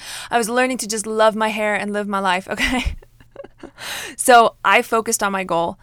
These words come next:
of self-love. Another example I have for you. Are you ready for this? I did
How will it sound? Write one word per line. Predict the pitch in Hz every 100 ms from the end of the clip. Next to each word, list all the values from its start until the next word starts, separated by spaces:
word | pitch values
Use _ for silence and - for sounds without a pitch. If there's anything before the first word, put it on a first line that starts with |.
| - _
of | 208
self-love. | 196 185 185 185 - - _ _ _ _
Another | 233 220 202 214 233
example | 233 220 214 185
I | 190
have | 170 180
for | 175
you. | 170 165 190 _ _ -
Are | 180
you | 190
ready | 202 190
for | 190
this? | 156 92 -
I | - 214
did | 208 226